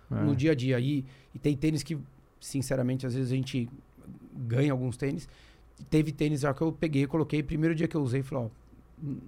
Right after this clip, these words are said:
Speaker 2: não me senti bem."
Speaker 1: É.
Speaker 2: Enquanto eu não tiver muito bem, muito bem treinado, muito leve, sem dor nenhuma, sem incômodo nenhum, daí eu posso usar novamente esse tênis pra eu ter, tirar aquela dúvida,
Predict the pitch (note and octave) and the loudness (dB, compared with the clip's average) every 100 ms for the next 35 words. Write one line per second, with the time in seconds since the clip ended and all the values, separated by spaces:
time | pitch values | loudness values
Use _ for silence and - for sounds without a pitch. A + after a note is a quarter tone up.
0 | - C#3+ C#3+ D#3+ D#3 D#3+ - E3 C#3+ D#3+ | -6 -2 0 0 0 -4 -2 -2 2 4
1 | G3+ G#3 - A#2 A2 - C3 E3 F3 F3 | 2 -2 -6 -6 -6 -6 0 0 2 0
2 | D3+ E3 D3+ D#3+ G3+ B3+ B3 D#3+ E3+ F3 | 2 2 4 6 6 6 6 6 6 6
3 | F3+ E3+ E3 D#3+ D#3+ D#3 D#3 D3 D3+ D#3 | 2 0 0 2 0 2 0 0 -4 -2
4 | D#3 C#3+ D#3 E3+ B2 D3+ E3 - - - | 0 4 6 6 6 2 2 -2 -20 -20
5 | - - E3+ D#3+ F3 G3+ F3 F3+ E3+ - | -10 0 4 6 6 6 6 6 6 2
6 | E3+ F3 F#3 G3+ G#3+ E3+ E3 G3+ F3 E3+ | 0 0 -2 0 2 4 4 4 2 0
7 | D#3+ E3 - D3 D3+ D3+ D3+ C#3+ C#3 C#3 | 0 -2 -2 -2 0 2 0 2 0 -4
8 | - D3 C#3+ E3 E3 - E3 E3+ F3+ - | -6 -4 -4 -2 -4 0 2 4 2 -2
9 | - - D#3+ C#3+ D#3 D#3 D#3 D3 B2+ D3 | -14 -4 0 2 2 2 2 2 4 2
10 | D3+ F#3 | 2 0